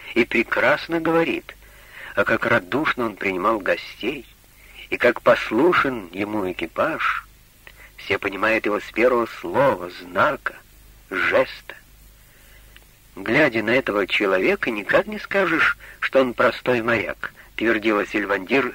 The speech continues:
с той самой минуты, как вернулась на сушу. «Никак не скажешь», согласился шевалье. На следующее утро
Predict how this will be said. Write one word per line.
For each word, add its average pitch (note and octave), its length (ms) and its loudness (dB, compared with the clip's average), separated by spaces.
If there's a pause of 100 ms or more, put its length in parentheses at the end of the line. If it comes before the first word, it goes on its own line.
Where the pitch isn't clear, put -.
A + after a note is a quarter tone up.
(100)
с - 40 -18
той F2+ 140 -2
самой F2+ 360 0
минуты, F#2+ 440 -2
как - 240 -4
вернулась F#2+ 540 -4 (220)
на F2 200 -6 (120)
сушу. - 360 -8 (1500)
«Никак G#2 520 0
не G#2 120 -4
скажешь», F#2+ 580 0 (240)
согласился G#2 640 2
шевалье. F2+ 540 -2 (1900)
На G#3 100 4
следующее A3+ 460 4
утро F#3+ 460 4